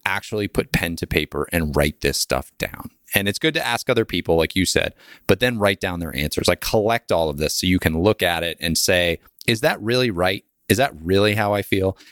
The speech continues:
And you can look at it more objectively when it's written down on paper versus this sort of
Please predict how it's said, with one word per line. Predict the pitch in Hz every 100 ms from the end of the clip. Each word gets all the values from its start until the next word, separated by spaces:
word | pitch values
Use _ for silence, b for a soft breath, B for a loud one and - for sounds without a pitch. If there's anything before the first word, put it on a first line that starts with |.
| -
And | 104
you | 107
can | 95
look | 104 104
at | 85
it | 85
more | 90 82
objectively | 73 87 78 - 67 67
when | 71
it's | 69 -
written | - 76
down | - 73
on | 78
paper | - 73 73
versus | 69 76 - 71 - B B -
this | 78
sort | - 82 78
of | 69 -